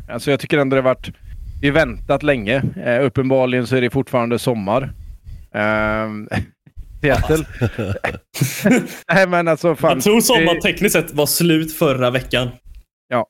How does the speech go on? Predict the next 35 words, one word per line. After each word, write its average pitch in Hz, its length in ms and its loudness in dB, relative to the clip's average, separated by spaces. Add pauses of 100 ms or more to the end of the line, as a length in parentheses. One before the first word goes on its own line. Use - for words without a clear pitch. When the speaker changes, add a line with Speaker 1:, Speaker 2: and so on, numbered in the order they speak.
(360)
Speaker 1:
nu 110 180 -8
ser 160 120 -6
Speaker 2:
Det 165 60 2
är - 20 2
Speaker 1:
jag 151 80 -2
själv. 98 140 -6 (480)
Speaker 2:
Ja. 127 100 2
Speaker 1:
Bra, 135 240 2 (120)
då 127 60 0
är 123 80 2
de 113 120 0
i - 20 0
alla 104 100 0
fall 104 180 -2
efter. 95 240 -6
Men, 143 300 0
ehm, 135 380 -2 (120)
eh, 143 60 -12 (340)
här 127 140 2
är 120 80 0
det 113 60 0
ju 117 60 0
vinter 110 320 -4
året 104 180 -4
runt, 92 200 -6
så 120 120 -2
att 107 80 -6
det 127 60 -4
är 117 40 0
Speaker 2:
Ja. 107 60 -2
Speaker 1:
skitsamma. 104 500 -4
Men, 120 240 0 (480)
eh, - 60 -10 (260)
det, 127 180 -2
det, 139 140 -8